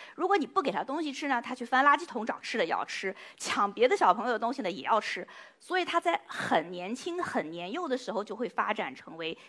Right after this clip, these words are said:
极度的、重度的肥胖。接下来呢，就会产生很严重的，比如说二型糖尿病、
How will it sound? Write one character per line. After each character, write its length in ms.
极 240
度 220
的、 240
重 220
度 100
的 100
肥 160
胖。 240
接 200
下 160
来 100
呢， 100
就 140
会 100
产 160
生 140
很 160
严 140
重 160
的， 40
比 120
如 80
说 120
二 140
型 140
糖 240
尿 180
病、 320